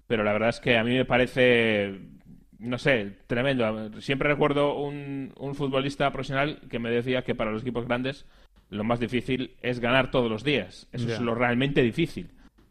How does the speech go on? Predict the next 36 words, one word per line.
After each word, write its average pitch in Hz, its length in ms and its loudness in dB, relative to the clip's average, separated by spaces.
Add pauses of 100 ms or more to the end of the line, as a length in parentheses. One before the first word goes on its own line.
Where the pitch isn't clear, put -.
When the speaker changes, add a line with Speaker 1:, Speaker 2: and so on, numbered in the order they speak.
Speaker 2:
Sí. - 100 -6
Speaker 1:
Ganar 147 220 8
todos 131 160 2
los 117 160 0
días 143 280 2
y 120 60 2
un 131 140 2
día 139 180 4
tras 123 240 -4
otro, 127 180 -2
tras 113 200 -2
otro, 123 260 -2
tras 113 180 -6
otro 123 240 -4
Speaker 2:
Y 113 40 0
Speaker 1:
durante 143 140 2
Speaker 2:
eso 175 100 0
es 165 40 4
lo 180 100 6
Speaker 1:
nueve 156 140 4
Speaker 2:
que, 147 60 6
Speaker 1:
meses. 135 300 4
Speaker 2:
eso 127 120 -2
es 175 40 2
lo 180 80 2
que 165 80 2
hace 139 140 0
Guardiola. 123 440 2
Le, 117 160 -2
le 117 120 -4
decía 139 240 0
antes 165 200 -4
a, 113 320 -2
a 113 80 -4
Santomé, 117 540 -6
que 113 340 -4